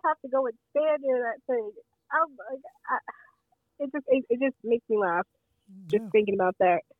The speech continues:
Speaker 1: just some of the stuff that I have done. But
Speaker 2: Yeah, you gotta learn. Again, you gotta learn and, and constantly adjust and, and try to better yourself. I think everyone just gets to a place where it's like, "No, I'm not, I'm, I'm fifty, I'm not bettering myself." Like,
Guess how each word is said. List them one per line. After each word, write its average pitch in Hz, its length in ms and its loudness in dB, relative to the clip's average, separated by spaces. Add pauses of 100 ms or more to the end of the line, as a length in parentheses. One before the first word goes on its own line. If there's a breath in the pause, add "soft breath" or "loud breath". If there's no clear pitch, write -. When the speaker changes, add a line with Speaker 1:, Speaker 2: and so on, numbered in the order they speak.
(140)
Speaker 1:
just 208 140 -2
some 208 120 2
of 202 60 -2
the 202 100 -4
stuff 208 220 -2
that 196 100 0
I 196 120 2 (360)
have 196 180 -6
done. 185 340 0 (260)
But 175 260 -6 (400)
Speaker 2:
Yeah, 180 360 0 (180)
you 165 160 -2
gotta 220 200 2
learn. 226 260 2
Again, 175 200 0
you 147 260 0
gotta 180 180 -2
learn 156 400 0
and, 131 240 -2
and 120 300 -6 (460)
constantly 139 800 -4
adjust 120 500 -6
and, 117 100 -6
and 117 120 -4
try 139 460 -6
to 127 140 -4
better 147 280 0
yourself. 107 480 -8
I 131 60 -14
think 170 140 -8
everyone 175 260 -4
just 151 220 -10
gets - 160 -6
to - 80 0
a 139 60 -2
place 190 420 2
where 117 180 -6
it's 110 140 -10
like, 113 140 -10
"No, 127 100 -2
I'm 120 160 -2
not, 135 180 -4
I'm, 117 240 -6
I'm 123 200 -6
fifty, 135 380 -4
I'm 120 120 -4
not 123 200 -6
bettering 110 300 -8
myself." 113 260 -8
Like, 131 120 -10